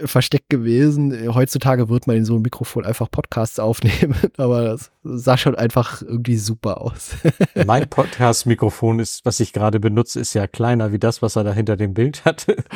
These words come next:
Speaker 1: Das würde eher als Wanze durchgehen, vermute ich auch heutzutage noch, weil man's besser verstecken könnte. Aber das
Speaker 2: Tja.
Speaker 1: war ja wirklich so eine komplette, keine Ahnung, zweihundertdreißig Volt Leitung gefühlt, also von der Dicke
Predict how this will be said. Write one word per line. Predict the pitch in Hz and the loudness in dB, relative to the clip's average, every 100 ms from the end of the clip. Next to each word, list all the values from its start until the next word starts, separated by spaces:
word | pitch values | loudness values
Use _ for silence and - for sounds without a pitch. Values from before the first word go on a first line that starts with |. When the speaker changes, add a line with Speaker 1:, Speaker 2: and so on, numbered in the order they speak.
| - _ _ | -18 _ _
Speaker 1:
Das | - - | -6 0
würde | 165 147 | 2 2
eher | 127 156 110 | 4 4 4
als | 104 - | -2 0
Wanze | 110 135 - 113 | 2 2 0 0
durchgehen, | 113 123 - - 113 131 | 0 0 -2 -4 -4 -4
vermute | - 117 131 | -2 0 0
ich | - | -2
auch | - | -2
heutzutage | 123 - 117 107 98 101 | -2 -2 -8 -6 -4 -4
noch, | 104 - | -6 -4
weil | |
man's | 107 104 | -4 -6
besser | - 117 113 | -8 -6 -6
verstecken | - - 135 - 113 | -6 -6 -6 -6 -6
könnte. | 120 117 147 | -4 -4 -4
Aber | 120 110 | -4 -2
das | 117 139 | -2 -2
Speaker 2:
Tja. | - - 135 | -2 0 0
Speaker 1:
war | - | 2
ja | 131 131 | 4 4
wirklich | 139 165 165 - | 4 4 2 4
so | 139 | 2
eine | 127 | 2
komplette, | - 117 123 143 - 160 151 - - - - - 120 98 | -2 -2 2 2 4 2 2 0 -12 -20 -20 -20 -18 -14
keine | - 123 117 | -6 -2 0
Ahnung, | 143 117 110 | 0 0 -2
zweihundertdreißig | - 135 131 123 - - - 135 147 127 | -2 0 0 0 -4 -10 0 0 0 0
Volt | 120 139 - | 2 2 2
Leitung | 165 160 180 196 185 180 | 0 2 0 -2 -4 -4
gefühlt, | 170 - 185 196 - | -6 -4 -2 -2 -2
also | 139 139 | -2 -2
von | 139 151 | -2 0
der | 143 | 0
Dicke | 131 | -2